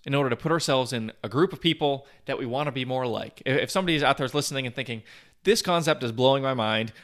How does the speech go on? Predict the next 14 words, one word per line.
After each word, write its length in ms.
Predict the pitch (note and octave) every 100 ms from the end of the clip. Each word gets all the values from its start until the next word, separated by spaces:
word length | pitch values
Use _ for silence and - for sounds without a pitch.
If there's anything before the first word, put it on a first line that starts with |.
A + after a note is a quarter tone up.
| -
I 80 | A#2+
wanna 240 | D3+ G#3
be 520 | D#3+ C#3+ C3+ B2+ A#2 _
higher 260 | - D3+ D#3
earning 480 | D3 D3 C#3 C#3 D3 -
and 140 | A#2+
better 200 | C3+ C3+
saving 460 | - C3 B2+ B2 -
and 80 |
more 160 | A#2+ C3
generous 400 | B2 A#2+ B2 A#2
and 100 | A2+
more 180 | A#2 B2
happy. 440 | A2 G#2 A2 A2